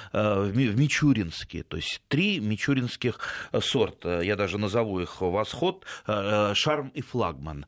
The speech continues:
Не знаю, достанете или нет, но если вы в Мичуринск, э, приедете, наверняка достанете, потому что в Мичуринске, скажу вам по секрету, всё есть.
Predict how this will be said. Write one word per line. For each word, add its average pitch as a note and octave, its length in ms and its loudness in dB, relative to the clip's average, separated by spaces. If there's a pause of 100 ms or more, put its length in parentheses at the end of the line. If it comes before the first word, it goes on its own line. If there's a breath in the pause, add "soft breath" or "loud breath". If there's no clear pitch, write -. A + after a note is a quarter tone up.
(100)
Не A2+ 100 0
знаю, G2+ 280 0
достанете F2+ 500 -4
или G2 160 0
нет, C4+ 260 2
но F3+ 60 0
если D3 220 0
вы A#2 160 -2
в G#2+ 80 0
Мичуринск, A#2+ 480 -4 (260 loud breath)
э, A2+ 240 4
приедете, C#3+ 480 2
наверняка G#2+ 480 2
достанете, F#2+ 560 -2
потому F2+ 300 -2
что - 200 -4 (180 loud breath)
в F#2+ 120 0
Мичуринске, G#2+ 600 0
скажу F2 300 0
вам F2+ 120 0
по - 120 -6
секрету, - 540 -2
всё - 300 0
есть. E2+ 480 -2